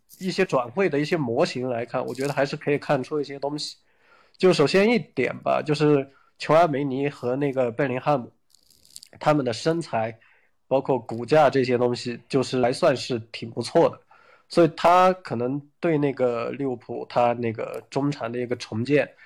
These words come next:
注入足够的体魄和运动能力，包括一些冲击力，是吧？所以某一些点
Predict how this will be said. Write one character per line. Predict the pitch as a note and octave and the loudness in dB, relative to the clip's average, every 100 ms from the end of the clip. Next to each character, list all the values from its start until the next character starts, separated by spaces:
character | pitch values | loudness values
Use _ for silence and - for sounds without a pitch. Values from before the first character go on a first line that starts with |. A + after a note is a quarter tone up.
| - _ | -20 _
注 | - D3 | 2 2
入 | C3 | 2
足 | A2+ A#2+ | -2 0
够 | E3+ C3+ | 2 2
的 | A#2+ | 0
体 | A2+ - A2+ | -4 -10 -8
魄 | - C#3+ | 2 2
和 | A2+ A#2+ | 2 0
运 | C3+ B2+ | 0 0
动 | A#2+ | 0
能 | A2 A#2 | -2 -6
力， | B2+ A2 - _ | -6 -6 -10 _
包 | - B2 | -2 0
括 | B2 A#2 | 2 0
一 | |
些 | A2+ A#2+ A#2+ | 2 2 0
冲 | A2 B2 | 0 -2
击 | B2 B2+ | 0 0
力， | B2 - - | -2 -6 -14
是 | - A#2+ | -6 -4
吧？ | - - _ _ _ - - - | -4 -6 _ _ _ -20 -20 0
所 | E3 | 4
以 | |
某 | D#3 B2 A2+ | 6 6 4
一 | C3+ D#3+ | 2 0
些 | F3+ F3+ | 0 0
点 | - A#2 | 0 -6